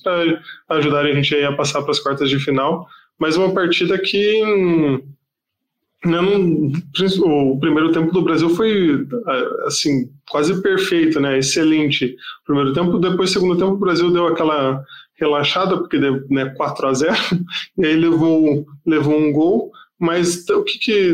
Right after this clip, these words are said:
dá pra tirar de, de positivo aí de tudo isso, Arthur, que, que nós tivemos e do que essa seleção vem apresentando, né, de, de futebol com, né, não só um destaque, né,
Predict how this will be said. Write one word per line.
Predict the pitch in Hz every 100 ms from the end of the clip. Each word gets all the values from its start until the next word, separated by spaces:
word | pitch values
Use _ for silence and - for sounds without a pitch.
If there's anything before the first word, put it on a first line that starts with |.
| 143
dá | 151 151
pra | 160
tirar | - 156 156
de, | 135 147 143 135 127 127
de | 127 139
positivo | 151 143 139 - 160 147
aí | 139
de | 139 143
tudo | 160 151
isso, | 139 -
Arthur, | 131 131 135
que, | 131 139 - _
que | 143
nós | 135 135
tivemos | 139 139 151 170 160
e | 170
do | 165 165
que | - 156 165 160 143 131 135 - - _
essa | 139 -
seleção | 147 156 143 156 151
vem | 147
apresentando, | 147 151 143 151 143 143 135 127
né, | 127 123
de, | 127 131 127
de | 135
futebol | 147 143 139 131 131 139
com, | 139 147 139 127 127 127 _ _ -
né, | 143 135 170
não | 156 185 202
só | - 170
um | 175 170
destaque, | 165 - - 147 143 - 131
né, | 131